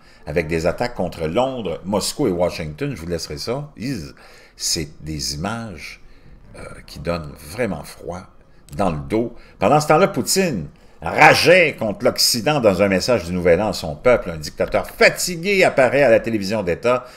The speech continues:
pour accuser les puissances occidentales d'utiliser naturellement l'Ukraine comme un outil pour détruire la Russie. Et il dit qu'il a lancé une invasion pour protéger son pays.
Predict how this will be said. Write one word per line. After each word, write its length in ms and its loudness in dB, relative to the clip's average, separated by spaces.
pour 140 -4
accuser 320 -2
les 100 -2
puissances 400 -6
occidentales 520 -6
d'utiliser 680 -10
naturellement 520 -10
l'Ukraine 480 -6
comme 140 -6
un 120 -8
outil 280 -8
pour 160 -10
détruire 380 -8
la 140 -4
Russie. 400 -10
Et 120 -6
il 80 -4
dit 180 -10
qu'il 140 -10
a 60 -6
lancé 560 -10
une 520 -6
invasion 600 0
pour 160 -14
protéger 640 -10
son 260 -14
pays. 380 -10